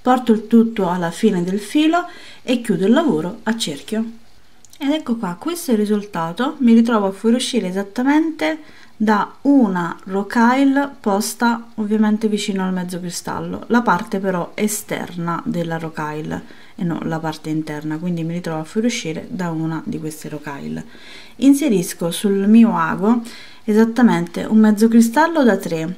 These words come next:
una rocaille da otto, una perla da quattro,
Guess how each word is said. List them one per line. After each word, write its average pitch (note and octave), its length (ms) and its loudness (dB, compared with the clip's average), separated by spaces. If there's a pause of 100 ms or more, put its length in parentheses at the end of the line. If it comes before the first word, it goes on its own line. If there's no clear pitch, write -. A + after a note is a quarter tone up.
(160)
una G3 240 2
rocaille F#3+ 420 0
da G#3+ 220 4
otto, D4 480 0
una G3 180 0
perla F3 300 -4
da F#3 120 -4
quattro, C#4 760 0